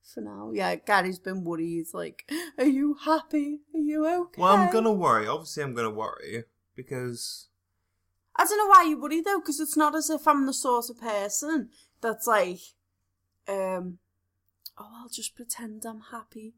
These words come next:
Speaker 1: I've
Speaker 2: Yeah,
Speaker 1: never
Speaker 2: yeah,
Speaker 1: done
Speaker 2: yeah,
Speaker 1: that.
Speaker 2: yeah.
Speaker 1: If I'm unhappy, you know instantly.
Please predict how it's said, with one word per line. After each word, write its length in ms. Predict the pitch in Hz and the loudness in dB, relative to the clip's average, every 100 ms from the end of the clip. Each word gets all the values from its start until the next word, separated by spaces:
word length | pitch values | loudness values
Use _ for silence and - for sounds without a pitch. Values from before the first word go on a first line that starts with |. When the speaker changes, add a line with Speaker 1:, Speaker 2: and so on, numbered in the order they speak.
| - | -4
Speaker 1:
I've 120 | 226 | 0
Speaker 2:
Yeah, 160 | 190 226 | 2 6
Speaker 1:
never 280 | 220 262 | 8 10
Speaker 2:
yeah, 60 | 320 | 8
Speaker 1:
done 140 | 254 202 | 6 6
Speaker 2:
yeah, 160 | 220 | 6
Speaker 1:
that. 220 | 226 - - | 6 -2 -8
Speaker 2:
yeah. 60 | 208 | 6
Speaker 1:
If 60 | |
I'm 280 | 233 254 247 | 8 8 4
unhappy, 840 | - 233 233 233 208 208 254 220 196 - | 4 6 6 6 6 6 -2 -2 -6 -12
you 260 | 170 214 | -8 -4
know 300 | 208 202 170 | 0 4 4
instantly. 640 | 170 170 - 202 - 220 | 2 -4 -8 -8 -10 -12